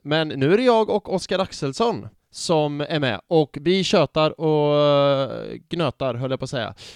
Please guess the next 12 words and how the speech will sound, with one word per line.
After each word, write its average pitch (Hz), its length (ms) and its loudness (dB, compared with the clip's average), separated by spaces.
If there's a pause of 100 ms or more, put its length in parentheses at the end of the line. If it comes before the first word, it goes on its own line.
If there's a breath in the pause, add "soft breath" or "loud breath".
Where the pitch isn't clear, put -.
om 196 300 0
nästan 196 360 -2
allt 170 280 2
förutom 143 720 0
Nottingham 131 800 -2 (120)
Arsenal. 131 760 0 (440 soft breath)
Eh, 123 380 0
det 123 280 -6
pratar 117 360 -4
vi, 113 140 -6
vi 117 220 -2
får 120 380 -6